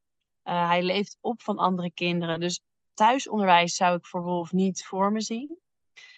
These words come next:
Eh, gewoon omdat hij dan, ja, hij wil fysiek met kinderen spelen. Maar we kijken meer naar andere mogelijkheden. Want er zijn bijvoorbeeld ook scholen, eh, waar, waar je niet ingeschreven hoeft te staan. Particuliere scholen, die zijn dan wel op je eigen kosten.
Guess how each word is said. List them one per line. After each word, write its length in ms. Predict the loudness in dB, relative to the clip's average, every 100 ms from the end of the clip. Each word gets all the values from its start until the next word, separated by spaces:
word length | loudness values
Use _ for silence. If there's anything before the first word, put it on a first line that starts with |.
| _ _ _
Eh, 540 | 4 4 6 4 2
gewoon 380 | -2 2 4 4
omdat 260 | 2 0 0
hij 100 | 0
dan, 340 | 2 2 0 -10 _ _ _ _ _ _
ja, 140 | -2
hij 160 | 2 2
wil 140 | 2
fysiek 380 | 0 -2 -2 -2
met 220 | -2 -2
kinderen 380 | -2 -2 0 -4
spelen. 640 | -2 2 2 2 0 -2 -4 _ _ -20 _ _ _
Maar 360 | 2 4 4 0
we 120 | -2
kijken 300 | 2 0 2
meer 160 | -2 0
naar 100 | -2
andere 400 | -2 -2 -2 -2
mogelijkheden. 720 | 0 0 -2 -8 -2 0 0
Want 140 | -2
er 60 | -2
zijn 180 | -2 -2
bijvoorbeeld 320 | -6 -6 -4
ook 60 |
scholen, 760 | -4 2 4 4 2 2 2 0
eh, 520 | -2 -2 -2 -2 -6 -2
waar, 260 | -2 -2
waar 120 | -2
je 100 | -2
niet 180 | -2 -2
ingeschreven 440 | -2 -4 -2 -2 -2
hoeft 180 | -8
te 80 | -8
staan. 460 | -4 2 4 2 -2
Particuliere 580 | -6 -6 -4 -4 -2 -6
scholen, 420 | 0 2 2 -2
die 100 | -4
zijn 200 | -2 -2
dan 120 | 0
wel 260 | 4 6 4
op 160 | 0
je 100 | -4
eigen 340 | -2 -2 -2 -10
kosten. 560 | -10 -8 -10 -8 -10